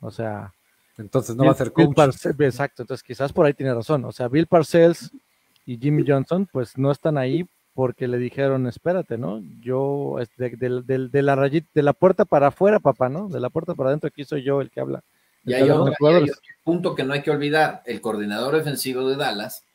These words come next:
Speaker 3: se entrevista con Minnesota, le van a dar, eh, la titularidad, regresa a Dallas, platica
Speaker 2: A-,
Speaker 3: con Jerry Jones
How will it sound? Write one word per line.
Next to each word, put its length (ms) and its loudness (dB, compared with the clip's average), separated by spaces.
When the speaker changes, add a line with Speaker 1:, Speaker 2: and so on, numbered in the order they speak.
Speaker 3:
se 160 -12
entrevista 480 -8
con 160 -2
Minnesota, 560 -2
le 140 -4
van 200 -6
a 80 -6
dar, 420 -4
eh, 280 -12
la 180 -12
titularidad, 800 -4
regresa 520 -4
a 40 0
Dallas, 380 -2
platica 460 -12
Speaker 2:
A-, 20 -16
Speaker 3:
con 160 -10
Jerry 260 -4
Jones 420 -2